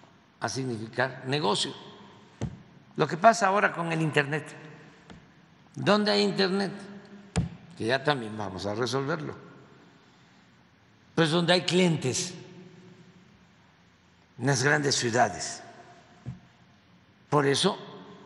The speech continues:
ya también el Internet, eh, va a ser público.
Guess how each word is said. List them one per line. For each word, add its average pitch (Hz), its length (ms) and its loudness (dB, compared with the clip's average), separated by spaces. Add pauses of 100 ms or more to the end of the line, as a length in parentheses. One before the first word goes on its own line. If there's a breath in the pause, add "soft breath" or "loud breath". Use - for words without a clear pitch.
(560)
ya 104 260 2
también 120 280 -2
el 131 160 -2
Internet, 123 480 -4 (1800)
eh, 101 720 -2 (920)
va 107 120 4
a 113 40 2
ser 120 360 -4 (1040)
público. 190 460 4